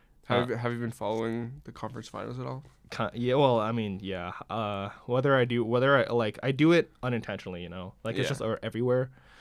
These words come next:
Speaker 1: Um, Florida looks like looking pretty good. I thought Carolina would take it
Speaker 2: Oh, me
Speaker 1: personally.
Speaker 2: too. Yeah, I thought they would definitely win.
Speaker 1: Yeah,
Speaker 2: But
Speaker 1: and then, uh, Vegas, I see heading on to the cup.
Speaker 2: Mm-hmm. I think it's gonna be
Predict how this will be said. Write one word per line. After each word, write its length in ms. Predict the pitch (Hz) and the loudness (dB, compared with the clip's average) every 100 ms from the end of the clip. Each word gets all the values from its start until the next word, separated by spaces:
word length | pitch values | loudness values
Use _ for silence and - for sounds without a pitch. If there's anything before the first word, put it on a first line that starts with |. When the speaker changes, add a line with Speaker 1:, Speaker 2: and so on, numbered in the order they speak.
| - - | -20 -6
Speaker 1:
Um, 340 | 123 117 107 104 | 0 0 0 -4
Florida 520 | - 107 110 127 131 | -6 0 2 4 4
looks 280 | 123 120 - | 4 2 -2
like 160 | 127 - | -4 -4
looking 300 | 123 120 123 | -4 -2 -2
pretty 240 | 120 120 117 | 0 0 0
good. 400 | 120 123 123 - | 4 4 4 0
I 220 | 110 135 180 | 0 4 4
thought 300 | 208 175 131 | 6 4 4
Carolina 480 | 131 113 104 117 | 2 2 0 -2
would 240 | 117 120 104 - - | 0 -2 -4 -16 -8
take 220 | 127 120 | -4 -2
it 120 | 120 - | -4 -2
Speaker 2:
Oh, 160 | 131 | -2
me 100 | 120 | 0
Speaker 1:
personally. 540 | 120 117 127 131 127 139 | 0 0 0 2 0 -2
Speaker 2:
too. 60 | 135 | -4
Yeah, 220 | 110 69 - _ | -6 -6 -12 _
I 40 | 120 | -14
thought 300 | - 113 90 | -6 -6 -4
they 120 | 110 | -6
would 140 | 92 85 | -6 -8
definitely 420 | 113 120 92 80 | -8 -8 -12 -12
win. 300 | 76 - 147 | -12 -14 -6
Speaker 1:
Yeah, 340 | 131 113 104 110 | 0 2 2 -2
Speaker 2:
But 80 | - - | -8 -8
Speaker 1:
and 180 | 117 110 | -4 -2
then, 460 | 107 107 104 104 - | 0 -2 -2 -4 -4
uh, 360 | 110 107 104 | -4 -2 -4
Vegas, 500 | 101 117 120 120 120 | -2 0 0 0 0
I 100 | 117 | -4
see 540 | 110 123 113 113 110 123 _ _ - - | -4 -4 -2 -2 -4 -10 _ _ -18 -8
heading 240 | 120 117 113 | -4 -2 -2
on 140 | 110 | -4
to 60 | 107 | -4
the 60 | |
cup. 360 | - 110 107 - - - 127 | -4 -4 -4 -8 -20 -12 -4
Speaker 2:
Mm-hmm. 260 | 127 120 117 - - - _ _ _ | 0 0 -4 -10 -20 -20 _ _ _
I 80 | 123 | -4
think 100 | 131 | -4
it's 100 | 131 139 | -4 -4
gonna 120 | 127 | -4
be 200 | 123 | -4